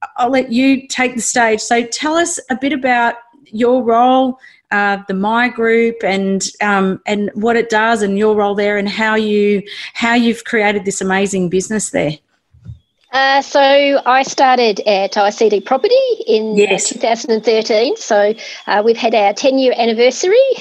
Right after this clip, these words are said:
Speaker 2: uh, recently.
Speaker 1: Yes.
Speaker 2: Um, and I was recruited as the admin and H R manager, probably for about a team of twelve.
Speaker 1: Mm.
Speaker 2: Um, we now have, uh, three or four companies.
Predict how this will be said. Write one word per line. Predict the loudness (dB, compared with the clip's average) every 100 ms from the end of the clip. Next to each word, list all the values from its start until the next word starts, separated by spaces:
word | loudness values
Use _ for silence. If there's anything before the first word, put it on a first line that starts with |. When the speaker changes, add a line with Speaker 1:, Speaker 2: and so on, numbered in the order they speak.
| -2
Speaker 2:
uh, | 2 2 4 2 2
recently. | 0 0 -2 0 0 0 -6 -18 -4
Speaker 1:
Yes. | 2 4 4 0
Speaker 2:
Um, | -4
and | -2
I | 0
was | 0 -2
recruited | -2 0 0 2 2
as | 0 0
the | 0 0 0
admin | 0 2 2
and | 0 0
H | 0 2
R | 2
manager, | 0 0 0 2 4 2 0 -4
probably | -2 -2
for | 0 0
about | 0 0
a |
team | -4 -4 -2 -2
of | -4 -4
twelve. | -2 0 2 2 0 _ -20 -18 -2
Speaker 1:
Mm. | 0 2
Speaker 2:
Um, | 2 0 -2 -8 _
we | 2 4
now | 2 0 0
have, | 0 2 2 0 -4
uh, | -4 -2 -4 -8 -14 _ -14
three | -2 2 2
or |
four | 0 -2
companies. | -2 -4 -2 -2 0 -2 -6 -8